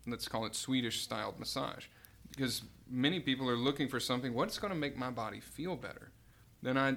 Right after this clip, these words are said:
I pick this up from just my clients, and not, let's not be unreal here. I have a biased client base where they're looking for this type of service. However, I think that there's a giant demand in the public sector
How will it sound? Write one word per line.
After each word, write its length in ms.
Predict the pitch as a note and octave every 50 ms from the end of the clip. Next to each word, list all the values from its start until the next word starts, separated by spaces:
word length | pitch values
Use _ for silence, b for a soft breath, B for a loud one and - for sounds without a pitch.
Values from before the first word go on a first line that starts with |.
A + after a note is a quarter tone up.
| -
I 120 | - A#2+ B2
pick 320 | A#2+ - - E3+ E3+ -
this 200 | E3+ D3 - -
up 220 | D#3+ E3 D#3+ D#3+
from 260 | - - C3 A#2+ A#2+ A#2
just 240 | A#2 B2 A#2+ -
my 160 | - A2+ A2+ - -
clients, 560 | - - - C#3+ D3+ D#3 C3 G#2+ F#2 - -
and 120 | - A#2 A#2+
not, 180 | B2 B2 - b b b b b b b b
let's 240 | - C3 C#3 C#3 -
not 480 | D3+ D3+ C#3+ C#3 B2+ B2+ - - B2 B2
be 140 | C3+ C3 C3
unreal 400 | C3 B2+ B2 B2+ C3 B2 A#2+ A2+
here. 180 | A#2 A2+ A#2
I 140 | A2+ A#2+ A#2
have 280 | A2+ B2 A#2 A2+ G#2+ A2
a 120 | A2 G#2 - - - - - - - - -
biased 420 | - A#2+ A#2 A#2+ A#2 A2+ - - -
client 400 | - B2 A#2+ A#2+ A2+ G2+ G2+ A2
base 280 | A2 G#2+ A2 A2 -
where 80 | A2+ A#2
they're 260 | A#2 B2 B2 A#2+ - - - - A#2+
looking 400 | A#2 B2 D3 C#3+ C#3+ B2 A#2 G#2
for 100 | - A2
this 220 | A2+ A2+ G#2+ -
type 240 | - A2+ G#2 - -
of 40 | -
service. 520 | - - G2+ G#2 - - - - - - b b b b b b b b
However, 340 | - C#3 E3+ A3 A#3+ G#3 D3+
I 120 | C3 D#3+
think 260 | E3+ - F#3+ F#3 F3
that 120 | E3+ D3+ -
there's 220 | D#3 D#3 D#3 D3+
a 40 | D#3+
giant 440 | D#3 C3 A#2+ B2 A#2+ A#2+ A#2+ A#2 -
demand 480 | B2+ B2 A#2+ C3 D3+ F#3 F#3+ F3+ C3+
in 80 | A#2+ A#2
the 80 | A2+ A2+
public 480 | - - - E3+ F#3+ D#3 C#3 - -
sector 560 | - - - D#3+ F3+ F3 - - A2 A2+ A#2